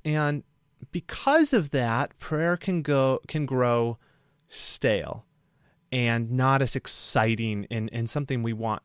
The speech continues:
to do. And so one way you can kinda break that is to pray the Bible. And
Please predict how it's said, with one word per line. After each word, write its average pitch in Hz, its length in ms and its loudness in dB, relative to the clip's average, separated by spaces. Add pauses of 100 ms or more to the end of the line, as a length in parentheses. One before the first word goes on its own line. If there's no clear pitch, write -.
(120)
to - 140 -6
do. 101 400 -4 (1000)
And 127 120 0
so 139 80 2
one 143 280 2
way 131 300 0 (220)
you 135 100 0
can 131 80 0
kinda 123 200 0
break 170 340 0
that 107 340 -2 (460)
is 127 320 0
to - 80 -2
pray 98 280 -2
the 120 100 -4
Bible. 233 420 2 (420)
And 120 480 -2